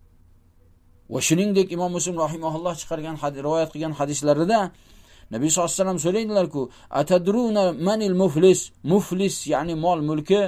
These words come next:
ha, e, nima desa bo'ladi? Kasodga yo'liqqan odamni bilasizlarmi, kim?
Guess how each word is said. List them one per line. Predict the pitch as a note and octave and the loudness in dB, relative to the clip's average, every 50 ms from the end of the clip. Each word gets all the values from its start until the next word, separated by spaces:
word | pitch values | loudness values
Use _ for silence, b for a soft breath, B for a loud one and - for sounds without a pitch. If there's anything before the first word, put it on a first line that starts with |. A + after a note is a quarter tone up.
| F3 b b b b b b b - G#2+ | -2 b b b b b b b -10 -8
ha, | A#2+ C3 D3 C#3 A#2 - _ _ _ _ - - - - - - | -4 -4 -4 -4 -6 -8 _ _ _ _ -20 -20 -20 -20 -18 -16
e, | E2+ D#2+ D#2 C#2+ D2+ | -14 -12 -12 -12 -10
nima | G#2+ B2 D3 D#3+ | -6 -4 -4 -4
desa | D3 - F3+ D#3 | -4 -4 -4 -2
bo'ladi? | C#3+ B2+ A#2+ G#2 - | 0 -2 -2 -2 -4
Kasodga | - E3+ D#3+ - G3 F#3 - - A3 A3+ | -4 -4 0 2 0 0 0 -2 -2 2
yo'liqqan | G#3 F#3 F3+ E3+ - - G#3 G3+ F#3+ F3 C#3 b b b b b b - | 4 4 4 2 0 -2 -2 -2 -2 -4 -6 b b b b b b 0
odamni | C#3+ D3 D#3 G3 G3+ G3+ G#3 G3+ E3+ | 2 4 4 4 2 2 0 0 4
bilasizlarmi, | D#3+ F3+ G#3+ G#3+ - D4+ D#4+ D#4+ D4 G#3+ F#3 | 6 6 6 6 6 4 4 4 2 -2 -2
kim? | - F#3 D3 | 0 -2 -2